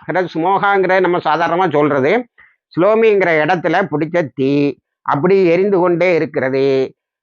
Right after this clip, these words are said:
அஹ், ஹிப்புஸ் கிலாடிங்கிற ஏரியா தொடர்ந்து எரிந்து கொண்டே இருக்கிறது.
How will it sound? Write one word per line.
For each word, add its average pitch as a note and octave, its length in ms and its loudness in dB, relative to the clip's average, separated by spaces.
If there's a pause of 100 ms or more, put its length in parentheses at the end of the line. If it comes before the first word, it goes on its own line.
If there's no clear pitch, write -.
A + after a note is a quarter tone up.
(140)
அஹ், C3+ 500 0 (560)
ஹிப்புஸ் G3 640 0 (200)
கிலாடிங்கிற F#3 600 2
ஏரியா E3+ 480 2
தொடர்ந்து E3 460 0
எரிந்து E3 260 0
கொண்டே D#3 260 0
இருக்கிறது. C3 680 0